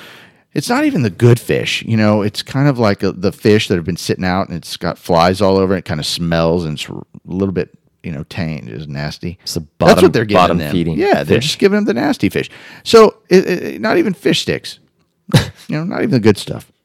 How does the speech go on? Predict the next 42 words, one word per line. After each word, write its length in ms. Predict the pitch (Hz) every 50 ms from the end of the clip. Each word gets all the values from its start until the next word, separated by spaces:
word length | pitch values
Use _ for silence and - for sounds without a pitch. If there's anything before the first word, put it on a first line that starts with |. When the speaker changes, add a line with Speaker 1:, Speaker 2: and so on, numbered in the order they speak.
| _ _ _ _ _ _ _ _ _ _
Speaker 1:
They're 100 | - 143
just 180 | 147 160 160 -
giving 220 | 165 165 160 165
them 180 | 156 143 135 - -
a 40 | 131
little 220 | 123 131 135 131
bit 160 | 123 127 -
every 180 | - 117 117 127
day 200 | 107 110 104 101
so 160 | 95 - - 98
they 100 | 101 101
can 140 | - 107 98
eat. 60 | - -
And 100 | 131 147
they 160 | 170 165 160
lie. 720 | 143 131 123 123 123 135 151 160 165 165 160 151 151 143 -
I 60 | 156
mean, 100 | 156 156
for 180 | - - 165 147
forty 380 | - - - 170 180 180 180
plus 420 | 165 - - - - - 147 - -
years, 280 | 147 151 151 147 131
they've 160 | 131 120 110
been 160 | 107 110 107 101
believing 360 | 110 110 110 110 110 107 101
the 120 | 98 98
lie. 340 | 98 104 113 110 92 87 82 - - - - - - - -
And 340 | 127 120 113 110 110 110 - - - - -
that, 760 | - 104 107 113 131 147 147 160 151 - - - - - - _ - 85 -
it, 260 | - 151 135 - -
it 220 | 143 120 127 143 139
has 240 | 170 160 117 -
taken 500 | - - 160 160 147 - 143 117 107 104 - _ _ _ _ _ _ _ _ - 82 73 _ _ _ _
right 580 | - 117 110 113 117 113 113 123 135 143 131 -
now, 380 | 123 120 107 95 87 85 - - _ _ - - - - - - - - _ _ -
uh, 380 | - 107 107 104 101 101 104 - - - - -
someone 320 | 101 - - 131 120 120 110
like 160 | 107 101 -
Candace 380 | - 123 113 107 104 98 -
Owens 460 | 98 90 87 80 78 78 78 - - - _ _ _ _ _ _ _ _ _ _ _ _ _ _ - -
to 100 | - 104
lead 760 | 95 98 110 120 147 156 135 113 101 95 87 95 90 -